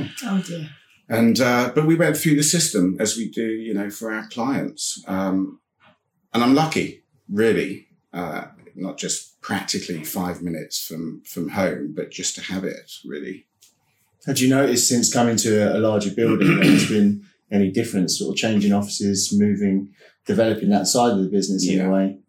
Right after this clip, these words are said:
Speaker 3: Had,
Speaker 2: Yeah.
Speaker 3: had that kind of attracted more business in some way?
Speaker 2: Yeah, there was a very conscious decision, um, before we moved, as we were building,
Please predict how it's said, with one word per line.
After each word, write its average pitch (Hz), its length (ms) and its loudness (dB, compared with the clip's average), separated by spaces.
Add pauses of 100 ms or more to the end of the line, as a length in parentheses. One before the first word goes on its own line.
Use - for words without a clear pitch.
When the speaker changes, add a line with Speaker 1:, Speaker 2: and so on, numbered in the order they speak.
Speaker 3:
Had, 98 120 0
Speaker 2:
Yeah. 101 80 0
Speaker 3:
had 110 100 -2
that 85 160 -2
kind 110 120 -4
of 101 40 -2
attracted 120 440 -4
more 117 120 -4
business 127 340 0
in 120 80 -2
some 127 280 0
way? 143 180 -2 (580)
Speaker 2:
Yeah, 143 400 4
there 147 160 6
was 143 200 6
a 147 60 4
very 151 360 4
conscious - 1200 2 (640)
decision, 98 880 0 (380)
um, 87 340 -4
before 92 520 0
we 87 120 -2
moved, 92 420 2
as 95 180 -2
we 92 100 2
were 87 140 -4
building, 85 720 -4